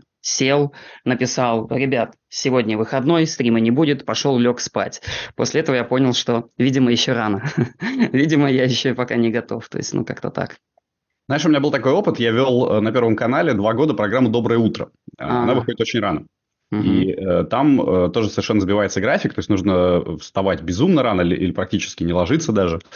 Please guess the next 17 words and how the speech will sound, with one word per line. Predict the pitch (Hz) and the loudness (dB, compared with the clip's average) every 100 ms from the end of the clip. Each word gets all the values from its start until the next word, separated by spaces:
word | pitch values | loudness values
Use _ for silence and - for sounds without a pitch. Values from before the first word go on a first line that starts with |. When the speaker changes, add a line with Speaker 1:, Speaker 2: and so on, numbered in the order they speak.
| - - - | -18 -16 -6
Speaker 2:
Э, | 85 85 87 | -2 0 2
и | 95 104 | 0 0
потом | 101 98 123 104 82 | -2 0 2 2 0
тоже | 104 92 | -4 -2
после | 95 - | -4 -4
эфира | - 113 | 0 0
у | |
тебя | 87 90 | 0 0
выпадает, | 87 95 98 82 - | 0 0 0 0 -2
э, | 76 80 80 80 | -4 -2 -2 -4
очень | - 98 | -4 0
много | 92 78 | 0 -2
времени | 87 110 104 90 87 82 80 | 0 2 4 4 2 2 0
на | 82 | -4
то, | 85 | -6
чтобы | - 78 80 78 _ - - _ | -6 -6 -6 -8 _ -20 -20 _
восстановиться. | 98 - 110 110 80 - | -6 -2 0 2 0 -4